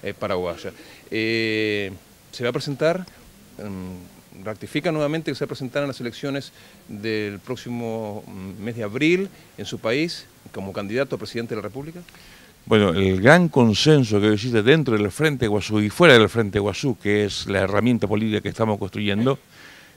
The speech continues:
Speaker 2: eh, el consenso que yo encabezo la lista de senadores, ¿verdad?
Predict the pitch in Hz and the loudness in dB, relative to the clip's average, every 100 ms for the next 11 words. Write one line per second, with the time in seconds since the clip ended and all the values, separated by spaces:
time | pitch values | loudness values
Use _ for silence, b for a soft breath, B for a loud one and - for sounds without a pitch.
0 | - - 95 92 92 101 95 139 131 113 | -14 -4 -2 0 -2 -4 -2 -2 0 2
1 | 113 113 107 107 110 107 110 98 104 95 | 2 2 0 0 0 -2 -4 -6 -6 -6
2 | 92 90 - - - - 95 107 | -8 -12 -14 -14 -18 -16 -12 -10